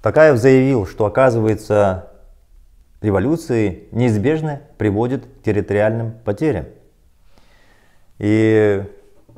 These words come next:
таким образом он как бы пытается повлиять на сознание наших граждан, сказать, что нет, нам революции не нужны.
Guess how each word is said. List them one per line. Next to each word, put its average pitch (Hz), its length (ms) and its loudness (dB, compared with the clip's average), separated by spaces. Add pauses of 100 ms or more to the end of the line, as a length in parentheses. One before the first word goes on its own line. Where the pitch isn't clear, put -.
(240)
таким 120 260 -6
образом 120 400 0
он 104 240 -4 (880)
как 113 260 4
бы 107 600 -2
пытается 107 480 -2
повлиять 104 500 -2
на 101 140 -2
сознание 95 800 -2
наших 98 340 -4
граждан, 165 360 0
сказать, 104 280 -6
что 101 200 -6
нет, 117 300 -4
нам 98 200 -2
революции 98 420 -2
не 98 100 -4
нужны. 139 520 -6